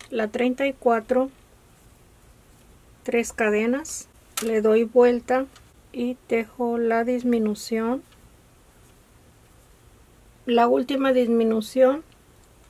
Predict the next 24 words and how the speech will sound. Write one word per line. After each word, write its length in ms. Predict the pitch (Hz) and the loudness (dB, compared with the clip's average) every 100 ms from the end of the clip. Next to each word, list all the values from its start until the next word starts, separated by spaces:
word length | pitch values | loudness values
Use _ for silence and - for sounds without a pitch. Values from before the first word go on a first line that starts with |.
| _ _ _ | _ _ _
del 260 | 240 226 226 | 0 0 2
lado 260 | 226 240 | 2 2
de 120 | 240 | 4
la 160 | 220 214 | 2 0
manga, 520 | 220 240 247 262 294 - 277 | 2 2 0 -2 -6 -8 -8
vamos 480 | 226 226 233 247 | -4 0 0 -2
a 40 | 254 | -4
hacer 300 | - 247 240 | 2 2 4
la 160 | 240 | 2
última 560 | 226 233 240 254 254 254 - | 2 0 0 0 2 0 0
al 180 | 220 | -2
final 540 | 214 233 233 247 269 320 - | 0 0 2 2 0 -6 -10
de 240 | 226 233 | 0 2
la 120 | 220 | 2
vuelta 600 | 214 226 240 254 277 311 - - - | 4 4 2 0 -4 -6 -14 -20 -2
treinta 380 | 240 226 233 247 | 0 0 0 -2
y 60 | |
cuatro. 520 | - 240 220 240 302 370 _ _ - - _ - - | 0 0 0 -2 -8 -10 _ _ -20 -20 _ -20 -8
Termino 400 | - 226 233 240 | -4 0 2 4
la 120 | 262 247 | 4 2
vuelta 260 | 233 247 | 2 0
treinta 340 | 240 226 214 208 | 0 -4 -2 -4
y 60 | |
cuatro, 560 | 208 226 220 247 269 | -4 -4 -2 0 -2